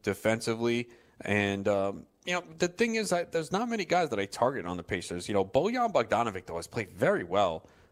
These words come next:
Uh, he's been pretty good. So, uh, I think he's in play tonight. Uh, not someone that I'm looking to get in my lineup, but he's been very good. He's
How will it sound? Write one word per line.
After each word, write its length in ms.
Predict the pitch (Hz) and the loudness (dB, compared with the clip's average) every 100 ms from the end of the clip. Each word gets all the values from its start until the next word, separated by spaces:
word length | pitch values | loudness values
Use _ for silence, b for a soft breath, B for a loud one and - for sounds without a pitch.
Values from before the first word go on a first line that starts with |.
| - | 0
Uh, 120 | 87 | 0
he's 200 | 120 135 | 0 -4
been 160 | 117 | -6
pretty 260 | 98 110 92 | -2 -2 -2
good. 280 | 85 87 80 | -2 -4 -2
So, 380 | - 92 87 B B B | 0 2 0 B B B
uh, 220 | - 85 82 _ _ - | -4 -4 -6 _ _ -12
I 80 | - | -10
think 240 | - 147 | -4 -4
he's 280 | - 135 139 | -2 -4 -4
in 100 | 143 | -4
play 240 | 139 143 143 | 0 0 0
tonight. 440 | 147 147 147 147 _ _ | -2 -2 -2 -6 _ _
Uh, 320 | 117 110 107 - - - | -2 -2 -4 -8 -16 -20
not 340 | 120 123 127 127 | -10 2 2 2
someone 300 | 131 131 120 | -2 0 2
that 140 | 104 | 2
I'm 240 | 92 87 78 | 0 -4 -8
looking 560 | 104 107 - 151 156 - | -2 -2 -2 -6 -6 -10
to 120 | - | -10
get 180 | 160 165 | -4 -2
in 80 | 165 | -2
my 100 | 165 | -2
lineup, 300 | 165 175 - | -4 -4 -2
but 80 | 131 | -4
he's 100 | 160 | -4
been 180 | 196 185 | -6 -2
very 220 | 180 120 | -2 -2
good. 280 | 110 139 123 | 0 0 -2
He's 200 | 95 | -6